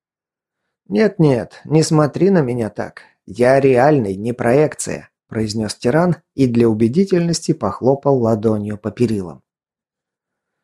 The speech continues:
«Интересно», не скрывая удивления, покачал я головой. «А ты держишь в уме, что я прямо сейчас могу тебе полоснуть по горлу, скинуть вниз и забыть нашу встречу как страшный сон?»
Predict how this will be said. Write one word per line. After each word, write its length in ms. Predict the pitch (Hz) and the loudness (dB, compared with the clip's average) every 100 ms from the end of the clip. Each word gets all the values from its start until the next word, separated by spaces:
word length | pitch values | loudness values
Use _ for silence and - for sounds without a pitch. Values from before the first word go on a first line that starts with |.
| _ _ | _ _
«Интересно», 920 | - 131 139 208 180 - 156 165 - _ | -10 -8 -4 0 0 -2 -2 -4 -4 _
не 160 | - 131 | -2 -2
скрывая 460 | - 143 135 131 131 | 0 2 4 2 2
удивления, 680 | 135 127 120 135 165 175 | 2 2 2 2 4 2
покачал 540 | 170 160 147 - 127 120 | 0 -2 -2 0 2 4
я 160 | 120 | 2
головой. 500 | 117 120 113 101 87 _ _ _ _ _ _ _ _ _ _ _ | 2 2 2 -2 -8 _ _ _ _ _ _ _ _ _ _ _
«А 140 | 113 117 | -4 -2
ты 160 | 160 | 0
держишь 500 | 160 220 208 151 127 | 0 0 0 -2 -2
в 80 | 127 | -2
уме, 320 | 147 135 101 | 0 0 -4
что 220 | 92 - 113 | -8 -6 -2
я 160 | 143 | 0
прямо 320 | 143 160 151 | 0 0 0
сейчас 500 | 139 143 - 180 160 | -2 -4 -2 -2 0
могу 300 | - 135 156 | -2 -2 -2
тебе 280 | 156 147 151 | -2 0 0
полоснуть 600 | 151 143 143 - 160 - | 0 0 -2 0 -2 0
по 100 | 139 | -2
горлу, 520 | 135 175 165 110 95 - | 0 0 2 0 -2 -8
скинуть 520 | - - 127 127 120 | -18 -2 0 2 0
вниз 480 | 117 123 147 156 - - | -2 -2 -2 -2 -6 0
и 100 | 131 | 2
забыть 480 | 135 127 185 190 | 2 2 0 -2
нашу 280 | 123 117 135 | -4 -2 0
встречу 520 | 131 - 131 135 151 | -2 0 0 0 -2
как 220 | 143 135 - | -2 -2 -2
страшный 480 | 123 117 113 127 | 0 0 0 -4
сон?» 320 | 131 170 107 | -2 -2 -2